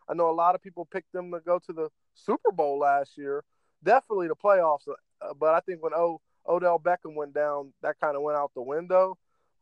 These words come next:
But, uh, New York Giants are a quietly decent team that I do think has a chance to make a wild card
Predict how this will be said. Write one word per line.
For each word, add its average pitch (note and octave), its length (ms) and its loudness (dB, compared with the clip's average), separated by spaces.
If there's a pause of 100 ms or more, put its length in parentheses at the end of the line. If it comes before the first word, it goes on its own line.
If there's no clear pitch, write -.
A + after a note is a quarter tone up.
But, D3 200 0
uh, D3 340 2 (120)
New F3+ 160 -8
York G#3 280 0 (280)
Giants F3+ 440 0
are D3 280 0
a B2+ 120 -8
quietly E3 920 0
decent D#3 400 -14
team D3 400 -10
that C3+ 220 4 (100)
I - 120 4
do D3 320 -6
think C#3 240 -4 (400)
has C#3 260 2
a D3 80 -14
chance C#3 340 -12
to C3+ 80 -14
make B2+ 180 -10
a A#2 60 -8
wild A#2+ 400 -2
card A#2+ 200 -4